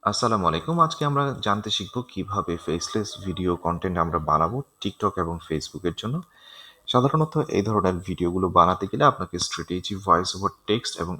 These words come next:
স্টক ফুটেজ এবং মনিটাইজেশন এই বিষয়গুলো খেয়াল করতে হয়। আপনি সাধারণত টিউটোরিয়াল বা প্রোডাক্ট রিভিউ বা ট্রাভেল গাইড এইসব রিলেটেড ভিডিওগুলো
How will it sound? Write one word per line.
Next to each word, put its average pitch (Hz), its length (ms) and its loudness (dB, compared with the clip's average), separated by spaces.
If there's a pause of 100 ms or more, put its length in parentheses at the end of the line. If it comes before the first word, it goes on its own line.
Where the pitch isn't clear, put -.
স্টক - 320 0
ফুটেজ 110 440 -4
এবং 85 100 -4 (120)
মনিটাইজেশন 87 680 -2 (200)
এই 127 180 0 (260)
বিষয়গুলো 95 420 -4 (100)
খেয়াল - 240 -12
করতে - 320 -12
হয়। - 180 -4 (1400)
আপনি 156 300 8 (180)
সাধারণত 160 440 2 (360)
টিউটোরিয়াল 113 500 2
বা 107 60 4
প্রোডাক্ট 104 420 2 (100)
রিভিউ 110 340 0
বা 107 160 6
ট্রাভেল 85 380 6
গাইড 71 200 -4 (180)
এইসব 95 200 -4 (140)
রিলেটেড 95 360 -2 (160)
ভিডিওগুলো 87 400 -2